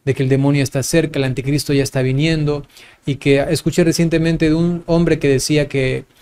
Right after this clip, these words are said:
ya estaba el, en México el anticristo, que tenía veintiséis años, que la gente lo reverenciaba y que todos cuando lo ven, pues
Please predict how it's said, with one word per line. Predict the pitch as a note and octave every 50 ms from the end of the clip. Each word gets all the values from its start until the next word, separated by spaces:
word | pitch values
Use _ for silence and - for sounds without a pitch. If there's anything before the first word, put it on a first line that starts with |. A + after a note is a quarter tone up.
| - _ -
ya | C#3+ B2 C#3 C#3+ C#3+
estaba | C3+ - - D#3 D3+ D#3 D3+
el, | D3 D3 D3 D3 - - -
en | D#3+ C3+ C3+ C#3+
México | E3 E3+ - - D#3+ - - E3 D#3+ D#3 D3+
el | D3 D3
anticristo, | D3 C#3 - D3 - F3 F#3 F3+ - - - F3+ F#3 F3+ - _ - - - _
que | - C3+
tenía | - D3 C#3 D3 D3
veintiséis | D3 D3 D3 C#3+ C3 C#3+ C#3 B2+ - - D#3 D#3 D3+ D#3
años, | E3 F3 F3 E3+ E3+ E3+ F3 E3 - - - _ _ _ _ _ _ _
que | - D3 C#3
la | C3 B2+ A#2+
gente | - D3+ D3+ D3 D3+
lo | C#3 C3+
reverenciaba | C3+ C3+ C3 C3 B2+ B2+ B2+ A#2+ - - E3 E3+ E3+ E3 D#3+ D#3 D#3 D3+ D3+ D#3+ - -
y | F3 C3
que | - B2+
todos | - D#3 D#3 D#3 D#3 D3+
cuando | - D3 C#3 C3+ C3
lo | B2+ B2+ B2
ven, | D3 E3+ F3+ F3+ F3 D#3+
pues | D3 D3 C#3 C3+ C3 - -